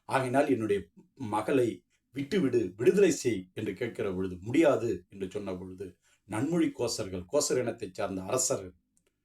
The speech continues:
இந்த மன்னனின் மீது படையெடுத்து வருகிறார்கள். அப்படி படையெடுத்து வந்த பொழுது அந்த மன்னனுடைய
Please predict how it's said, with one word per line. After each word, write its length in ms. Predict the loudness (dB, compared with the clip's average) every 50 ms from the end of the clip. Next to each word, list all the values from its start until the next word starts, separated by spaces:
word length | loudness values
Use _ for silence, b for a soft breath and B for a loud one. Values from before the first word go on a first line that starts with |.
| _ _ _ _ _ _ _ _ _ -2
இந்த 200 | 0 4 4 4 4
மன்னனின் 500 | 4 2 2 2 4 4 4 4 2 0
மீது 220 | -2 -2 -4 -6 -8
படையெடுத்து 520 | -6 _ 2 4 6 6 6 6 2 0 -2
வருகிறார்கள். 560 | -2 -2 -4 -4 -6 -8 -8 -10 -14 -20 -20 -20 _ _ _ _ _ _ _ _
அப்படி 220 | -6 -2 0 0 0
படையெடுத்து 520 | 2 2 4 6 6 6 6 4 2 0
வந்த 180 | -4 -2 -2 -2 0
பொழுது 320 | 0 0 0 0 -2 -4 -4 -4 -8 _ _ _ _ _ _
அந்த 240 | -2 0 2 2 2 0
மன்னனுடைய 680 | 0 0 0 2 4 4 4 4 2 0 0 0 0